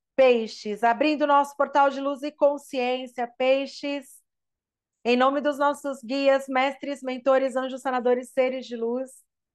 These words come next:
em nome do Pai, da Mãe, da Fonte Divina, agradecemos aos guias espirituais aqui presentes por falarem com o clã de Peixes.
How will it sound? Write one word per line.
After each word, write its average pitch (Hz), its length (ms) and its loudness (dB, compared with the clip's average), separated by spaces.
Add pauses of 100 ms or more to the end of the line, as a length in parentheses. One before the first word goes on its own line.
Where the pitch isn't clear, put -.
(280)
em 240 140 2
nome 269 300 0
do 285 180 -4
Pai, 254 280 2
da 247 160 0
Mãe, 247 260 -4
da 247 120 -6
Fonte 254 360 -12
Divina, 226 640 -6 (540)
agradecemos 254 640 2
aos 262 200 2
guias 269 280 -2
espirituais 247 680 -2
aqui 233 180 -10
presentes 214 760 -6
por 269 200 -8
falarem 240 520 2
com 247 200 -4
o 247 60 -12
clã 240 220 -4
de 247 140 -10 (100)
Peixes. 202 760 -10